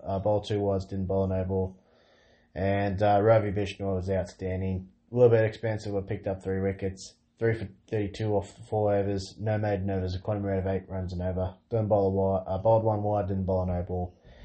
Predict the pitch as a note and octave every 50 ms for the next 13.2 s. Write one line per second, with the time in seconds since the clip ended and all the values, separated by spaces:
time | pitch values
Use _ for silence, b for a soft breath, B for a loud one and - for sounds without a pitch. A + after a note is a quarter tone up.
0 | B B B B - B2+ A#2 G#2+ A2 G2+ - - A2 G#2+ G2+ - - G2+ G#2 G#2
1 | G2+ G2 - G#2+ G2+ F#2+ - - - F#2+ F#2+ F#2 F#2 F#2 - F#2+ F#2+ F2+ F2+ -
2 | - G2+ G2+ F#2+ F#2+ F#2 F#2+ G#2 G2 F#2+ - G2+ G2+ G2+ G2+ G2 G2 B B B
3 | B B B B B B - B2+ B2+ B2+ A#2+ A#2+ B2 A#2+ A#2+ A#2 A2 A2+ A#2 A2+
4 | A2 - A#2+ A#2 A2+ - A2+ G2+ G2 A2 G#2+ G#2+ G#2 - G#2 G#2 G#2 G#2+ G#2+ G#2+
5 | G2+ G2+ G2 G2+ G2+ G2 G2 G2 - - - A2 A2 - - G2+ - - G#2 A2
6 | A2 G#2+ - - A2 G2+ - - G2 F#2 - G2 G2 G#2 G#2 G2+ F#2+ F#2+ - b
7 | b b b b b b b b b b b _ _ _ - F2 F2+ F#2 F#2 F#2
8 | F#2+ F#2+ F#2 F#2 - - A#2 A2+ - - G2+ G#2 G#2 G2+ G2+ G2 - - G2+ G2
9 | G2 - A2 G2+ F#2 G2+ G2+ G2 F#2 G2+ G2+ G2 F#2+ - F#2+ F2+ - G2+ F#2+ -
10 | - F#2 F2+ F2 F#2+ F#2+ F#2 F#2 F#2 F#2 F#2 F2+ F#2 F#2+ G2+ G2+ F#2+ G2+ G#2 G2+
11 | G2 G2 G2 F#2+ G2 F#2+ F#2+ F#2 - - - G#2 G2 G2 - G2 F#2+ F#2+ F#2+ G2+
12 | F#2+ G2 F#2+ - - F#2+ F#2+ - - A2+ A2 G#2+ G#2 - - G#2+ G2+ F#2+ - G#2+
13 | G#2 G#2 G2+ G2